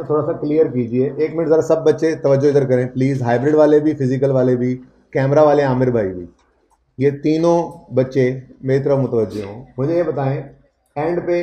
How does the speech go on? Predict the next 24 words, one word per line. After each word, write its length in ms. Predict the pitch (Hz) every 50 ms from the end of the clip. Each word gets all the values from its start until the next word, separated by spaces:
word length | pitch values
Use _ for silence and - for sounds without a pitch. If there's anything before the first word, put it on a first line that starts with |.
| 165 165 160
एट 260 | 160 170 175 - - -
थ्री 200 | 147 160 170 170
फ़ाइव 320 | - - 151 139 156 156 139 -
फ़ोर 200 | 151 156 160 143
लिखा 300 | 143 143 139 143 - 156 160
हुआ 280 | 156 143 139 135 131 135 139 139 - - - - -
physical 380 | 143 143 151 160 135 170 165
class 340 | 160 151 151 147 147 147 135
में 100 | 151 151 143
end 160 | 143 147 143
पे 80 | 151
नज़र 200 | 147 143 147 147
आ 100 | 147 139
रहा 140 | 135 147 -
है? 140 | - - - - _ _ _ _ _ _ _ _ 131 135 - 147 139 _ _ 127 _ _ _ _ _ _ _ _ _ _ _ _ _ _
Physical 300 | 135 135 143 143 156 156
class 280 | 120 139 139 139 135 135 127
में 220 | 127 127 131 -
थोड़ा 200 | - - 143 147 147
तंग 300 | 147 143 143 143 143 135
हो 80 | 120 113
रहे 160 | 104 101 98
हैं। 360 | 95 92 90 - - - _ -
अच्छा, 580 | 117 - - 131 110 92 - - - _ _